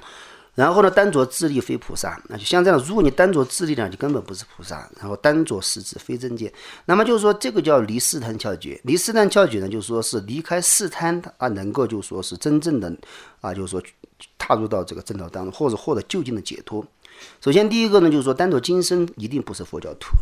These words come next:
那么就是说佛教徒他的这种体相的话，就说是要舍弃今生的，舍弃今生。如果说是自己的所作所为，从想法乃至于行为之间呢，它都是为了这个今生的这些圆满而奋发的话，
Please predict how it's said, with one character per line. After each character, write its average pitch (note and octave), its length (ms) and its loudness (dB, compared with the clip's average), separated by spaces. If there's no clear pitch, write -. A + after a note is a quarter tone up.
那 E3 80 2
么 G3+ 80 6
就 A3 100 2
是 G#3 60 0
说 G3+ 140 6
佛 F3 220 2
教 G3+ 180 4
徒 - 340 2
他 A3+ 340 2
的 - 540 -10
这 D3 120 -2
种 D#3+ 120 4
体 - 260 -8
相 B2+ 200 0
的 G#2+ 80 -2
话， F#2+ 140 -6
就 F2+ 100 -12
说 A#2+ 240 -4
是 A#2+ 80 -6
要 B2+ 160 4
舍 - 400 -4
弃 - 220 -6
今 B2 260 -6
生 B2+ 220 -6
的， G2 120 -12
舍 - 140 -10
弃 G#2 100 -10
今 A#2 160 -4
生。 B2+ 80 2
如 F3+ 180 0
果 G#3 160 6
说 E3+ 160 2
是 E3 140 -2
自 A3 160 -8
己 C#3 80 -4
的 A2 80 0
所 G#2 300 -2
作 G#3 240 -4
所 F2+ 300 -4
为， F2 160 -8
从 A2 200 -6
想 A#2+ 320 -2
法 E2+ 300 -4
乃 G#2+ 100 -6
至 B2+ 160 -4
于 C#3 100 0
行 A#2+ 320 2
为 E3 100 8
之 C#3+ 220 -2
间 C#3 220 0
呢， A#2+ 100 -2
它 B2+ 80 -4
都 G3+ 260 2
是 F#3 220 2
为 D#3 240 2
了 F2 220 -4
这 - 140 -14
个 - 180 -14
今 G3+ 260 -4
生 G#3+ 300 -4
的 B2+ 200 0
这 G2 140 -10
些 G#2 120 -8
圆 G2+ 220 -4
满 F3+ 240 0
而 D#2+ 120 -6
奋 G2+ 240 -10
发 G2 180 -8
的 D#2+ 80 -14
话， F2 160 -12